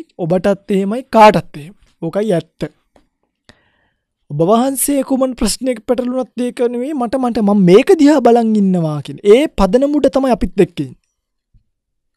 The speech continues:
මේ දිහා අමාරුයි. ඒ වුණාට මම මේ ඇත්ත දන්නවා. සහ මේක රියැලිටි එක. මම මේක තේරුම් අරගෙන වාසය කිරීම මට පහසුයිද නැද්ද? මට පහසුයි.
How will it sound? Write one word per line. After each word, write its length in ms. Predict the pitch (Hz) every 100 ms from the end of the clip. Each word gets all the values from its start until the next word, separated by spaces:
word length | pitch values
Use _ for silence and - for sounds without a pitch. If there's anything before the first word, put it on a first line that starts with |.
| _ _ _ _ _ _ _ _ _ _ _ _ _ _
මේ 120 | 147
දිහා 180 | 135 135
අමාරුයි. 380 | 127 139 190 190 _ _
ඒ 120 | 165
වුණාට 220 | 190 240
මම 280 | 160 175 202
මේ 140 | 220
ඇත්ත 240 | 190 - 247
දන්නවා. 480 | 214 233 254 165 147
සහ 300 | - 190 226 339 _ _ _ _ _ _ _ -
මේක 220 | 196 240
රියැලිටි 560 | 311 294 403 - - 165
එක. 100 | 143
මම 260 | 156 170 247
මේක 260 | 214 196 -
තේරුම් 360 | 185 185 208
අරගෙන 300 | 220 220 240
වාසය 360 | 196 170 170 214
කිරීම 280 | 233 262 277
මට 260 | 226 -
පහසුයිද 460 | 240 254 269 294 254
නැද්ද? 300 | 247 226 175
මට 300 | 302 359 -
පහසුයි. 400 | - - - 190